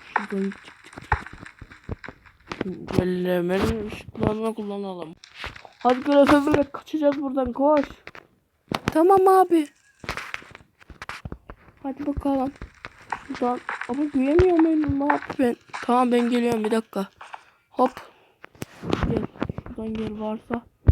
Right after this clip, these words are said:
Neyse şuradan patlatsak. Hop diye patlatamadım. Ama çok pis yaptım, bu iyi değildim. Kerem komiserin haberi olmasın.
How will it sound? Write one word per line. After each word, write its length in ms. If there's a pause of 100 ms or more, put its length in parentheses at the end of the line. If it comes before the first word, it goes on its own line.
(520)
Neyse 200 (340)
şuradan 320
patlatsak. 800 (1600)
Hop 160 (340)
diye 120
patlatamadım. 720 (920)
Ama 200 (140)
çok 260
pis 220
yaptım, 440
bu 120
iyi 180
değildim. 420 (1120)
Kerem 280
komiserin 360
haberi 340
olmasın. 720